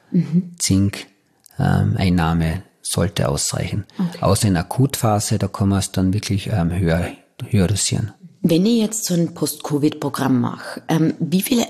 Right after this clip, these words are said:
Speaker 1: Einzeltherapien kommen da jetzt so in der Regel zum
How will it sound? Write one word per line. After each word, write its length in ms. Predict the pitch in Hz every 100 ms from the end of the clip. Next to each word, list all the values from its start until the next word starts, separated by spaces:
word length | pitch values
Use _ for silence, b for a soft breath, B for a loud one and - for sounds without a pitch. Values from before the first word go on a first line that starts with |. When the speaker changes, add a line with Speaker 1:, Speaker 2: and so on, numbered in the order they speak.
| -
Speaker 1:
Einzeltherapien 1200 | 143 180 - 208 - 190 180 175 170 175 180 170
kommen 340 | 143 139 175
da 160 | 175 175
jetzt 200 | 175 -
so 120 | 170
in 80 | 165
der 160 | 160
Regel 320 | 123 120 151 147
zum 220 | 170